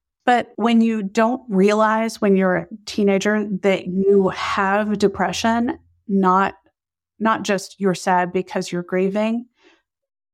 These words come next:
but you, n-, no one understood depression then. And being labeled as moody,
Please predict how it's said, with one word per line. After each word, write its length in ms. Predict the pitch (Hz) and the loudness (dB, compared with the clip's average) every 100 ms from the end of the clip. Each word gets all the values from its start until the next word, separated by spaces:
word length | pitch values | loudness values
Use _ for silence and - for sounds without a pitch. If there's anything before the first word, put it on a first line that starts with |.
| _ _ - | _ _ -4
but 260 | 208 - - | -4 -4 -6
you, 260 | 202 202 - - | -2 -2 -4 -4
n-, 260 | 214 208 208 | -2 -2 0
no 220 | 208 202 | 2 2
one 440 | 233 269 214 185 190 _ _ _ _ _ _ - | 2 2 2 2 0 _ _ _ _ _ _ -4
understood 760 | 208 202 175 - 190 185 175 170 - | 2 2 0 0 2 2 2 -2 -2
depression 720 | 190 180 165 - 190 185 190 - | -2 -2 -4 -4 -6 -6 -10 -8
then. 600 | 190 180 180 190 262 349 - _ _ _ _ _ _ _ _ _ _ | -4 0 0 0 -2 -2 -10 _ _ _ _ _ _ _ _ _ _
And 720 | 220 214 202 196 196 190 - - _ _ _ _ _ - | 0 2 2 2 2 2 -2 -16 _ _ _ _ _ -8
being 300 | 208 202 190 | -2 0 2
labeled 340 | 190 196 196 185 | 2 2 2 0
as 180 | 175 | 0
moody, 580 | 190 196 226 175 180 190 | 2 2 4 2 -2 -12